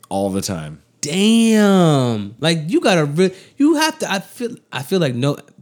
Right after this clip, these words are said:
Speaker 2: people who are addicts, I know they don't do that. Like, you gotta really sit down and look at yourself like, "Do you not think this is a pro-, this is
Speaker 1: But
Speaker 2: a
Speaker 1: when
Speaker 2: problem?"
Speaker 1: you're, when you're fucked up all the time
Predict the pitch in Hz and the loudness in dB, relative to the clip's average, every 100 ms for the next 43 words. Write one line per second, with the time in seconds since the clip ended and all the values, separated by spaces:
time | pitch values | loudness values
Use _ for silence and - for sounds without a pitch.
0 | - 277 190 151 131 107 120 117 110 - | -8 -4 -2 0 0 -2 -4 -6 -6 -4
1 | 123 151 143 110 104 98 92 117 131 101 | -2 -2 -2 -2 -4 -8 -6 -4 -4 -4
2 | 95 101 120 107 104 135 180 143 117 139 | -8 -10 -10 -12 -10 -6 -4 -4 -4 -4
3 | 110 - 135 120 143 127 113 165 175 151 | -6 -6 -8 -6 -6 -4 -4 -4 -6 -8
4 | 135 139 123 120 120 107 - _ _ _ | -6 -6 -6 -8 -8 -8 -14 _ _ _
5 | _ _ _ _ _ _ _ _ _ - | _ _ _ _ _ _ _ _ _ -12
6 | 180 269 311 277 277 247 247 240 214 170 | -2 -2 0 -4 -2 -2 0 0 0 0
7 | 135 - 196 180 214 202 165 165 180 175 | 0 -2 -4 -2 0 0 0 2 0 0
8 | 139 151 160 151 - 151 143 139 139 110 | -2 -2 -2 -2 -4 -8 -6 -6 -6 -6
9 | 92 90 92 90 87 87 | -6 -6 -6 -6 -6 -10